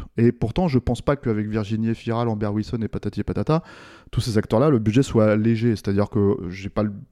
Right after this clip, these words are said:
le chiffre exact, mais ça m'étonnerait pas que c'est coûté entre huit et quinze patates. Euh, en France, c'est un bon budget.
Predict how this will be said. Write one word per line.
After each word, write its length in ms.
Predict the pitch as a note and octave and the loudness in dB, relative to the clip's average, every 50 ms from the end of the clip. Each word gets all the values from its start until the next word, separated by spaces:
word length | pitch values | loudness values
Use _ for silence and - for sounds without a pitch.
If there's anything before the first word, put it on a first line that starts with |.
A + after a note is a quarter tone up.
| - | -12
le 100 | G#2+ G2+ | -10 -10
chiffre 280 | G2 - - A2 - - | -10 -8 -10 -8 -6 -6
exact, 360 | G#2+ G2+ G#2+ C#3+ D3+ - - A2 | -4 -2 0 0 -2 -2 -4 -6
mais 60 | G#2 | -4
ça 140 | - - G2+ | -4 -2 -4
m'étonnerait 320 | G2+ - G2+ G2 G2+ F#2+ | -2 -2 -2 -4 -2 -2
pas 100 | - B2+ | -2 -2
que 80 | - - | -2 -4
c'est 140 | - G#2+ | -6 -8
coûté 240 | - - A2 - - | -6 -6 -6 -4 -4
entre 240 | A#2 A2 - - G2+ | -6 -6 -4 -4 -2
huit 180 | G#2+ A#2+ - - | -2 -4 -4 -8
et 60 | - | -12
quinze 180 | - - G2 | -12 -12 -10
patates. 400 | - - - - A2 - - - - - - - - - - - | -8 -8 -6 -4 -6 -6 -8 -12 -20 -20 -20 -20 -20 -18 -6 0
Euh, 720 | G2+ G2+ G2 G2 G2 G2 G2+ G#2 G#2+ G#2+ A2 A2 A2 G#2+ - - | 4 6 6 6 6 6 4 4 4 4 4 4 4 4 2 2
en 140 | F2 G2+ | 0 -2
France, 300 | G2 - - C#3+ D3 - | -2 0 0 0 0 0
c'est 220 | - - - - G2+ | -4 -8 -6 -4 -4
un 80 | G2+ | 0
bon 120 | G2 B2 B2 | 2 2 2
budget. 360 | A#2 A#2 A#2+ A#2 A#2+ A2+ | 0 -2 -8 -8 -10 -10